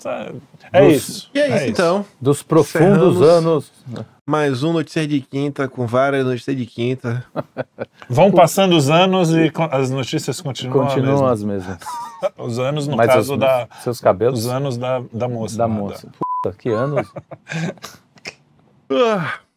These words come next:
Speaker 3: chega, deu sono, viu? Com
Speaker 2: Pô,
Speaker 3: essas
Speaker 2: nem
Speaker 3: notícias
Speaker 2: fala.
Speaker 3: aí.
Speaker 2: Fechou? Encerrou?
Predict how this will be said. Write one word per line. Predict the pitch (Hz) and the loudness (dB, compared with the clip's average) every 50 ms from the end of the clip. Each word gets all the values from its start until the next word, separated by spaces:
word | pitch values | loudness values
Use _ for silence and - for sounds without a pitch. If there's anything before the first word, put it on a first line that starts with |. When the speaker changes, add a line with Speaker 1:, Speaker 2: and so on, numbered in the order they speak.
| _ _ _ _ _ _ _ _ _ | _ _ _ _ _ _ _ _ _
Speaker 3:
chega, | - 143 147 | -4 -4 -2
deu | 143 139 139 127 | 0 -2 -2 -2
sono, | - - - 123 123 123 120 120 | -4 -6 -4 -2 -2 -2 -2 -2
viu? | 117 120 120 120 123 _ | -2 -2 -4 -4 -8 _
Com | _ - | _ 0
Speaker 2:
Pô, | - 185 | 4 4
Speaker 3:
essas | 202 208 185 | 6 6 4
Speaker 2:
nem | 202 | 2
Speaker 3:
notícias | 202 202 | 2 2
Speaker 2:
fala. | - 147 135 127 120 | 4 6 6 6 4
Speaker 3:
aí. | 113 104 | 4 4
Speaker 2:
Fechou? | 107 175 180 180 254 262 269 226 | 4 4 4 6 6 6 6 4
Encerrou? | 180 151 - - 196 175 185 240 262 - | 2 0 2 4 4 6 8 6 6 6